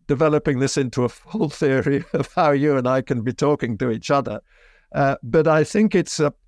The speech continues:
it's an encouraging start, at least in Newtonian theory. And certainly the major force that is creating structure in the universe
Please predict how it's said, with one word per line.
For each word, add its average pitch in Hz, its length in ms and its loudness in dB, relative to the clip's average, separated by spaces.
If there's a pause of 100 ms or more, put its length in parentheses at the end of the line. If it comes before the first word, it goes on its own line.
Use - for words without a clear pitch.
it's 151 220 -2
an 156 100 2
encouraging 170 920 0
start, 156 760 0
at 135 140 -2
least 143 460 -2
in 131 160 -4
Newtonian 135 600 -2
theory. 127 500 -4 (320)
And 151 180 -2
certainly 185 640 0 (640)
the 156 100 0
major 170 600 2
force 190 580 -2
that 120 160 -4
is 131 160 -4
creating 135 540 -2
structure - 540 -2
in 120 120 -2
the 117 60 -2
universe 123 560 -2